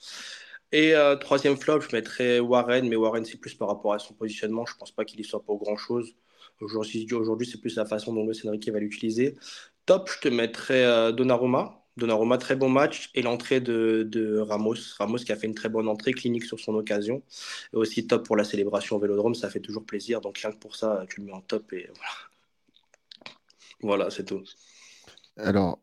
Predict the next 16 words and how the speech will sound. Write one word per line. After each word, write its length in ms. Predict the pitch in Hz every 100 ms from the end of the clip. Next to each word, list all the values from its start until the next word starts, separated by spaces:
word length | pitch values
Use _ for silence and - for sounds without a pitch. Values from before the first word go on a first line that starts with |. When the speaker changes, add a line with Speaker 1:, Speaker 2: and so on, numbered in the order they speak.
| _
Speaker 2:
avant 260 | 120 113 139
de 40 |
faire 160 | - 104
passer 260 | 104 - 98
Soura, 440 | 107 110 113 - - - - - _ _ - _ _ 95
je 180 | 95
vais 160 | 98 104
me 60 | 101
permettre 440 | 101 104 101 -
une 320 | 98 95 87
petite, 600 | - - 120 - 120 -
euh, 240 | 98 92 92
friandise 720 | - 120 113 117 131 104 90
pour 300 | 107 107 101
nos 180 | 104 101
abonnés. 360 | 104 123 139